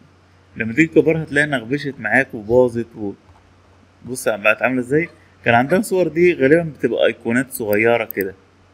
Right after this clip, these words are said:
تمام؟ هو بقى بالذكاء الصناعي قدر يكبرها بالشكل دوت، تمام؟ وفي صور كتيرة، وتقدر أنت ترفع صورة من عندك وتجربها. الموقع ده مجاني، تقدر تجرب.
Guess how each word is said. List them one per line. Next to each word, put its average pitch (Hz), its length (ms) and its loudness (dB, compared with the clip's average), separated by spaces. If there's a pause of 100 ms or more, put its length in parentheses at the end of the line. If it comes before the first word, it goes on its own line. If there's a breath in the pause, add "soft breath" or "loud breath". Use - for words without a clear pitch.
(560)
تمام؟ 120 320 -6
هو 139 220 2
بقى 139 140 2
بالذكاء 127 260 -4
الصناعي 131 380 -4
قدر 131 160 -2
يكبرها 117 540 -4
بالشكل 107 720 -8
دوت، 82 400 -10 (1040)
تمام؟ 123 200 0
وفي 127 160 -6
صور 135 240 2
كتيرة، 123 500 0 (760)
وتقدر 147 460 4
أنت 156 140 -6
ترفع 135 420 2
صورة 139 300 0
من 113 120 -8
عندك 135 440 -4
وتجربها. 104 640 -2 (460 soft breath)
الموقع 127 320 2
ده 135 320 2
مجاني، 113 640 2
تقدر 120 200 4
تجرب. 113 480 2